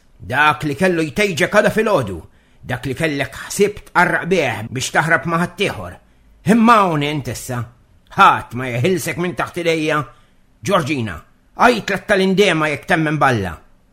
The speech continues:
U ħadd tafa' min xara li kebbeb ma' idu l-waħda,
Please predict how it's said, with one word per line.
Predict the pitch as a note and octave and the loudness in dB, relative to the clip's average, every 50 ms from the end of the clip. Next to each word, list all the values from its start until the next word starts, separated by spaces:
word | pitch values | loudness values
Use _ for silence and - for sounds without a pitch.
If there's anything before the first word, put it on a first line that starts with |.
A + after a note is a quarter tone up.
| _ _ _ _ _ _ _ _ _ _ _ | _ _ _ _ _ _ _ _ _ _ _
U | - F#3 | 0 2
ħadd | G#3 B3 A#3+ - | 2 0 0 -2
tafa' | F#3+ - D#3 D#3 D#3 | -2 -2 -2 -2 -2
min | C#3+ C3 | -2 -2
xara | A#2+ - D#3+ C#3 A#2+ G#2 F2+ E2 D2+ D2+ - _ _ _ _ _ _ - | 0 0 2 4 4 2 0 -4 -8 -12 -16 _ _ _ _ _ _ -10
li | F2+ A#2+ | -10 -6
kebbeb | - D#3+ D3 C3+ B2+ C#3 D3 - - C3 | -4 -4 -4 -2 -4 -4 -4 -4 -4 -2
ma' | A#2+ B2 C3+ | 0 0 0
idu | C3+ C3+ B2+ B2+ | 0 0 0 0
l-waħda, | A#2 G#2+ F#2+ E2+ - E2 - - | 0 -2 -2 -4 -6 -10 -12 -14